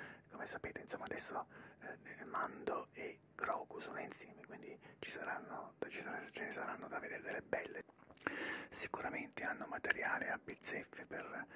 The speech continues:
seguire questa storia e, e, e ovviamente Disney, eh, creerà sicuramente tantissime cose.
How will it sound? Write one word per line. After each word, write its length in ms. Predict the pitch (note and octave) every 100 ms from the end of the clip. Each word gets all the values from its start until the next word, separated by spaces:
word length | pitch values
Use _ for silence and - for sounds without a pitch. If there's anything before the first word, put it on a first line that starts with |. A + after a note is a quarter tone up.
| - -
seguire 420 | - - - -
questa 320 | - - -
storia 680 | - - - - - - - -
e, 520 | - - - - -
e, 360 | - - - -
e 160 | - -
ovviamente 380 | - - - -
Disney, 480 | - - - - - -
eh, 160 | -
creerà 380 | - - - -
sicuramente 460 | - - - - -
tantissime 520 | - - - - -
cose. 340 | - - -